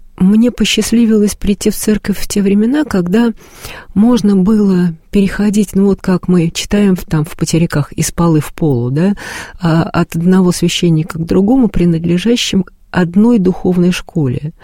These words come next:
Это не значит, что одна лучше, другая хуже. Просто, э, каждый человек выбирает себе круг общения в соответствии со своими,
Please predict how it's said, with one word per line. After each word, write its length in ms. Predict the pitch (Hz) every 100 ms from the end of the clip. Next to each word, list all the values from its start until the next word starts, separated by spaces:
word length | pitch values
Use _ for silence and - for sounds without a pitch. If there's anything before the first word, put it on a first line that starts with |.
| - - -
Это 180 | 180
не 100 | 190
значит, 280 | 226 269 220
что 200 | - 196
одна 280 | 190 190 196
лучше, 360 | 190 226 - 170
другая 400 | 170 170 175 180
хуже. 500 | - 202 151 123 - - - - -
Просто, 560 | 185 196 - 196 175 -
э, 280 | 170 185 160 - _ _ _ _ - - -
каждый 320 | - 226 202
человек 540 | 196 202 208 220 277 -
выбирает 480 | 185 170 202 208 -
себе 160 | 185
круг 240 | 196 185 180
общения 680 | 185 - 233 262 226 196 196 - - -
в 100 | -
соответствии 500 | 180 175 233 - 180
со 140 | -
своими, 580 | - 165 175 196 202 190